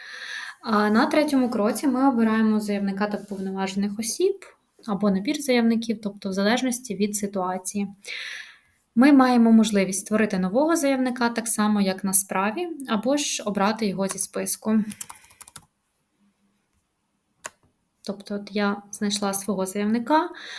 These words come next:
а, підтягнула всю інформацію. Аналогічно, так само, як і на справі, як при роботі з заявниками, ви можете перевірити всю інформацію,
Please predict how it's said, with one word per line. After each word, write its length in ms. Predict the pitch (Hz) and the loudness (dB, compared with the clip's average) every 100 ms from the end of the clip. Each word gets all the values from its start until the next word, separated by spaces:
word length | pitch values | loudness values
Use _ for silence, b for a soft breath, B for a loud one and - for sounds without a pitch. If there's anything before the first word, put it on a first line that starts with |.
| B B _ 277 | B B _ -6
а, 200 | 220 214 | -2 -2
підтягнула 540 | 208 208 214 190 220 | -2 -4 0 2 2
всю 280 | 202 - 196 | 2 0 -2
інформацію. 920 | 190 196 208 233 311 330 - 247 247 233 | -2 -2 0 2 2 0 0 0 -2 0
Аналогічно, 760 | 262 269 220 196 233 - 226 | 0 2 2 2 0 -2 -2
так 180 | 214 - | -2 -4
само, 320 | - 226 247 | -2 0 2
як 240 | 214 208 208 | 2 2 -2
і 40 | |
на 100 | 185 | -2
справі, 520 | 180 - 226 254 240 | -2 0 2 2 2
як 220 | 214 208 | 0 -2
при 140 | - 208 | -2 -2
роботі 440 | 202 202 254 233 | 0 0 -2 -2
з 40 | 196 | -2
заявниками, 720 | 202 190 190 196 285 294 247 | 0 0 -2 0 2 4 4
ви 140 | 220 | 4
можете 400 | 254 226 226 202 | 2 2 0 -6
перевірити 580 | 202 202 196 226 233 220 | -6 -2 0 2 0 -2
всю 280 | - - 190 | -8 -6 -4
інформацію, 960 | 185 - 214 247 311 320 - 269 262 | -4 -4 -2 0 0 0 0 0 0